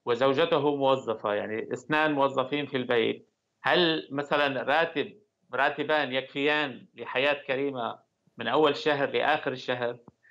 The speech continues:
طبعا يعني هذا يحتاج إلى لجان اقتصادية ودراسة معمقة ودراسة احتياجات الأسرة السورية، يعني بحيث تؤمن الغذاء، الدواء، التدفئة،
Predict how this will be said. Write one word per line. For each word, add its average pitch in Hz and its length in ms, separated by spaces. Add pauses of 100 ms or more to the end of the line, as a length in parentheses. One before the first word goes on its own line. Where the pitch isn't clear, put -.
(160)
طبعا 165 320
يعني 117 340
هذا 156 320
يحتاج 139 380
إلى 131 400
لجان 143 240
اقتصادية 143 840
ودراسة 131 680
معمقة 139 840 (400)
ودراسة 151 1040
احتياجات 131 560
الأسرة 139 340
السورية، 131 760 (440)
يعني 110 220
بحيث 160 420
تؤمن 143 580
الغذاء، 127 840
الدواء، 139 720 (140)
التدفئة، 143 960